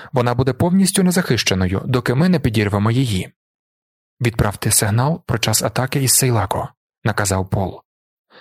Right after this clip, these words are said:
«До південної стіни рухаються якісь автомобілі», сказав Фрімен з телескопом.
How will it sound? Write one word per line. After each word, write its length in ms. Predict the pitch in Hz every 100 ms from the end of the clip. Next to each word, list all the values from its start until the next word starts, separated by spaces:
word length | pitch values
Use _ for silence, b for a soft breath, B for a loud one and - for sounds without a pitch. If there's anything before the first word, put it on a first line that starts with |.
| b b _
«До 60 | 113
південної 460 | 127 123 185 202 190
стіни 360 | - 190 208
рухаються 460 | 180 160 175 165 165
якісь 260 | 160 175
автомобілі», 640 | 165 - 175 160 104 - - _ _
сказав 340 | - - 107 101
Фрімен 340 | - 95 95
з 80 | -
телескопом. 680 | 117 120 - 95 - 92